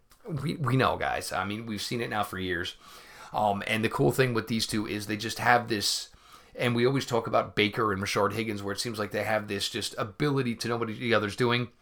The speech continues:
Bitonio, Tretter, it's just that way. They work in unison so beautifully. And some of those plays Thursday night against the Bengals where the, you know, guys were pulling and there was a little bit of a clog and, you know, they were taking,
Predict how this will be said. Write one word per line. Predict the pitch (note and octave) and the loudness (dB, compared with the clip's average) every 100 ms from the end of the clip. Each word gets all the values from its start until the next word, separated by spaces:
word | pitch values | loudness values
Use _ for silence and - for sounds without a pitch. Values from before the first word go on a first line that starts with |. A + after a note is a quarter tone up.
| - - - - - _ _ | -20 -20 -20 -20 -20 _ _
Bitonio, | B2+ - B2+ B2+ A2+ G2+ - | -4 4 4 4 2 2 -2
Tretter, | - - A#2 G#2 - | -4 0 2 0 -4
it's | G#2+ - | -6 -2
just | B2 - | 0 0
that | A2 A2 | 0 0
way. | A2+ | -2
They | G2+ G2+ | -2 -2
work | A2+ A#2 A2+ | -2 -2 -4
in | G#2+ | -8
unison | G#2 A#2+ B2+ A2 - G2+ | -6 -4 -4 -2 -4 -4
so | G2+ G#2+ | -4 -4
beautifully. | G2 G#2 B2 A2+ - G2+ F#2+ - - - | -6 -2 0 0 -2 -4 -4 -12 -14 -6
And | A2+ | -2
some | B2 | 0
of | |
those | A#2+ A2+ | 0 -2
plays | - A#2+ A2 | -2 -2 -2
Thursday | - A2 A2 | -2 -2 0
night | G#2+ G#2 | 0 0
against | G#2 G#2 | 0 -2
the | G2 | -2
Bengals | G#2 A2+ G#2+ G2+ - - - - - | -2 -2 -2 -4 -6 -12 -20 -20 -14
where | D#3 A#2+ A2 | -2 0 0
the, | A2 A2 A2+ A#2 - _ - | -2 -4 -4 -6 -12 _ -4
you | A#2+ | -2
know, | G2 | 0
guys | A#2 G#2+ A2 | 2 2 2
were | G2+ | -6
pulling | - C#3 C#3+ A#2+ G#2 - | -2 2 4 2 0 -4
and | G#2+ A2 | -6 -6
there | A2+ | -6
was | A2+ | -6
a | A2 | -6
little | C3 C3+ | -4 -2
bit | B2+ | -2
of | A#2 | -4
a | |
clog | - - B2+ A#2 A2+ A2+ - | -6 2 6 8 6 2 -2
and, | - A#2 A2+ B2 | -6 -6 -6 -10
you | A2 | -8
know, | |
they | A#2 | -4
were | A#2 | -4
taking, | A2+ - C#3+ C3+ B2 A#2+ | -2 0 0 0 -2 -2